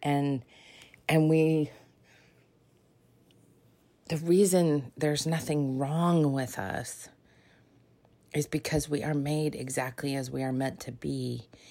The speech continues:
in all our complexities and all our internal knowing. Like, we have this internal compass that tells us who we are. And, and I really want to invite you to think about what would happen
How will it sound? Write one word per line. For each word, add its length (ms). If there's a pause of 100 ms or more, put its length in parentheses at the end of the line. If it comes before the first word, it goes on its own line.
(160)
in 160
all 220
our 140
complexities 1040
and 160
all 480
our 420 (1160)
internal 560
knowing. 420
Like, 180
we 100
have 260
this 260
internal 460
compass 380
that 200
tells 340
us 260
who 140
we 220
are. 540 (1600)
And, 380 (720)
and 220
I 100
really 340
want 200
to 80
invite 300
you 100
to 100
think 320
about 340
what 160
would 120
happen 680